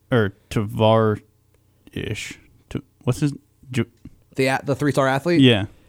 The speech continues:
Speaker 2: Uh, Tarvarish Dawson is how
Speaker 1: Okay.
Speaker 2: I'm saying it.
Speaker 1: Tav-, s-,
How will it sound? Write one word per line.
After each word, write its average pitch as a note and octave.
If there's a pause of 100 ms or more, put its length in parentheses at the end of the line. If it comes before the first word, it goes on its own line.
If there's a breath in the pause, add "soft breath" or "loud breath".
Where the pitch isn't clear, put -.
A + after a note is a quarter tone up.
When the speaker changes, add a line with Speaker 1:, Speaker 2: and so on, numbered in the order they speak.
(140)
Speaker 2:
Uh, C3+ (260)
Tarvarish D3
Dawson A#2
is A2+
how B2+
Speaker 1:
Okay. B2
Speaker 2:
I'm A2+
saying G2+
it. -
Speaker 1:
Tav-, A#2 (340)
s-, -